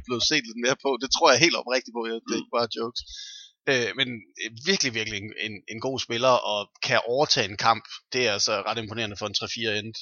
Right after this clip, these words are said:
Speaker 2: Ja, det må man sige. Øh, han laver bare nogle vilde spil i backfieldet. Mest imod løbet, men, men er også blevet bedre som pass rusher, og det er jo heller ikke det vigtigste for en tre fire defensive end. Det er jo mest mod løbet, og bare gang på gang æder han bare to blocks og, og bliver stående. Altså,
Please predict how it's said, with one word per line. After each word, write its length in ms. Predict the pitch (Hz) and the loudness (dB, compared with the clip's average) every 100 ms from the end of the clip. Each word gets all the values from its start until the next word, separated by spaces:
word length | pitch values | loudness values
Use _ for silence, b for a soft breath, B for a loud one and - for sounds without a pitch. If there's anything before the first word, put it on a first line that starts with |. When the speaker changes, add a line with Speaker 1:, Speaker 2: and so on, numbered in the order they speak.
| - _ _ _ - 139 | -16 _ _ _ 10 12
Speaker 2:
Ja, 40 | 139 | 12
det 60 | 185 | 12
må 60 | 156 | 10
man 60 | 135 - | 10 8
sige. 160 | 151 143 | 8 12
Øh, 120 | 104 110 110 | 12 12 12
han 100 | 117 | 12
laver 160 | 127 131 113 | 12 12 12
bare 140 | 110 110 | 12 10
nogle 160 | 107 117 | 4 4
vilde 140 | 120 - | 4 4
spil 160 | 104 | 4
i 100 | 107 | 8
backfieldet. 440 | 101 - 104 98 104 | 8 8 6 6 10
Mest 140 | 185 185 | 10 10
imod 180 | 165 156 | 6 8
løbet, 360 | 156 165 131 104 | 10 10 10 6
men, 80 | 101 98 b b b b b _ _ | 4 4 b b b b b _ _
men 80 | 139 123 | 8 12
er 40 | |
også 120 | 151 185 | 12 10
blevet 180 | - 180 | 10 12
bedre 160 | 185 190 | 12 12
som 100 | 151 143 | 12 12
pass 180 | 143 139 | 12 12
rusher, 240 | 127 117 | 10 10
og 80 | 101 | 8
det 80 | 110 | 10
er 60 | |
jo 40 | 120 | 12
heller 140 | 151 | 12
ikke 100 | 147 135 | 12 12
det 80 | 151 | 10
vigtigste 280 | - - - | 10 2 4
for 80 | 104 | 4
en 100 | 101 | 8
tre 100 | 120 110 | 8 8
fire 140 | 120 123 | 6 6
defensive 340 | 117 107 101 98 | 6 4 2 0
end. 100 | 98 101 | 2 10
Det 60 | |
er 60 | 98 | 10
jo 40 | 107 113 | 10 4
mest 140 | 101 104 | 2 0
mod 80 | 101 | 0
løbet, 240 | 107 85 80 - | 0 0 0 4
og 60 | 71 - B B - | 2 2 B B 2
bare 120 | 101 120 | 10 12
gang 100 | 123 | 12
på 80 | 117 120 | 12 10
gang 120 | 117 117 | 12 12
æder 160 | 131 98 | 12 10
han 80 | 98 92 | 10 8
bare 120 | - - | 8 8
to 80 | 123 98 | 2 8
blocks 340 | 107 110 - 98 | 10 10 8 8
og, 60 | 92 78 | 8 8
og 60 | 90 | 4
bliver 160 | 98 101 | 2 0
stående. 360 | - 107 107 110 78 | 2 2 4 4 6
Altså, 160 | 82 | 4